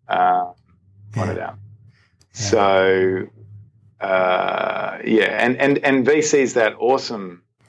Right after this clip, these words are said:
Speaker 1: work where, um,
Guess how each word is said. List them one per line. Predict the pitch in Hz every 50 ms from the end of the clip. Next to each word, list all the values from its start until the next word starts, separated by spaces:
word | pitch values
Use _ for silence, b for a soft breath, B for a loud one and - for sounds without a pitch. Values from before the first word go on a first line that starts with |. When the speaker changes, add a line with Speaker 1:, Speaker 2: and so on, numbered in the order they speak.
| _ - - - - - -
Speaker 1:
work | 95 95 95 92 92 92 - - - - - - - - - - - - _ _ - - - - - _ _ _ -
where, | 104 104 101 98 98 95 95 95 92 90 90 - - - - - - - -
um, | - 95 95 92 90 90 87 87 90 - -